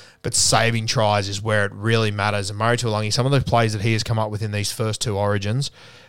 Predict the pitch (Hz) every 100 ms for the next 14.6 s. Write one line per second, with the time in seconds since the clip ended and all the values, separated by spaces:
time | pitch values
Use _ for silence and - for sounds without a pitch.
0 | - - - 131 147 127 110 104 104 104
1 | 104 101 101 - 135 135 127 117 117 110
2 | - 113 113 107 107 107 117 107 - -
3 | 120 113 117 - - - - 120 120 120
4 | 104 - 113 110 113 107 107 113 110 104
5 | - 123 110 107 107 110 110 110 110 -
6 | 110 107 104 - 131 139 170 185 - -
7 | - 107 107 107 110 - 135 117 107 117
8 | 107 110 110 101 104 123 120 107 104 -
9 | - - _ - 123 - 123 139 151 -
10 | 107 110 107 107 113 127 131 123 127 135
11 | 101 120 113 110 104 104 104 101 101 98
12 | 101 101 101 98 110 98 123 131 117 107
13 | 101 101 101 98 101 - 123 117 110 110
14 | - - 123 117 -